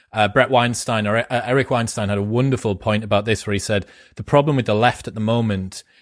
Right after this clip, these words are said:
is that the moderate left is allowing the extreme left to do the work for them and not speaking up about it." Now, that is,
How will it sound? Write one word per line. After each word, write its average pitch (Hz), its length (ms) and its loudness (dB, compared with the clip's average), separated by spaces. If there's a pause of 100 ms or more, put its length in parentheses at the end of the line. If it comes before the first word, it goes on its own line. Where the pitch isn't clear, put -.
(140)
is 98 180 -6
that 110 280 -2
the 107 380 0
moderate 135 560 2
left 104 400 2
is 113 100 -6
allowing 117 380 2
the 110 100 -2
extreme 131 480 0
left 117 300 0
to 123 80 -4
do 113 160 0
the 110 80 -2
work 107 280 2
for 123 340 4
them 107 180 0
and 101 200 0
not 107 220 -2
speaking 107 420 -4
up 113 140 -2
about 120 340 2
it." - 180 0 (800)
Now, 120 200 2
that 139 340 2
is, 127 400 0